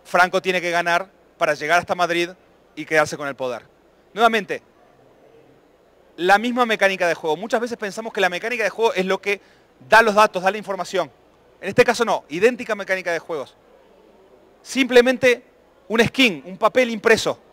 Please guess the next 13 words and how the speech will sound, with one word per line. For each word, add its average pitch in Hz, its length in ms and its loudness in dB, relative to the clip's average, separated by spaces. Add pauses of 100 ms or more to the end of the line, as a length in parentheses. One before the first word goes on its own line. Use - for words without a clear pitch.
de 170 120 -6
colores, 185 500 4 (260)
cambia 202 280 2
completamente 226 840 2
la 202 120 4
percepción 180 360 -4
del 165 120 -6
juego. 156 240 -6
Y 185 100 -16
créanme, 262 580 2 (880)
si - 140 -6
ustedes 254 440 2
eran 175 320 4